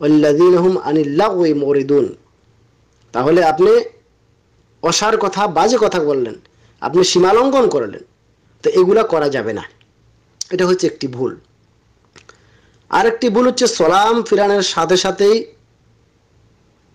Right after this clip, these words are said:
কি করা? হাত তুলে মোনাজাত ধরা।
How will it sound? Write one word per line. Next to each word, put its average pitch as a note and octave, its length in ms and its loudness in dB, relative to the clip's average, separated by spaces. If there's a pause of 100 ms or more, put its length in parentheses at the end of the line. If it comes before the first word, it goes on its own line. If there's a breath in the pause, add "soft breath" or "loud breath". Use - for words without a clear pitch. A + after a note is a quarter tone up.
(360)
কি F#3 120 -2
করা? G#3+ 400 0 (140)
হাত - 400 -6
তুলে A3+ 200 2
মোনাজাত G3 460 2
ধরা। C3 240 -6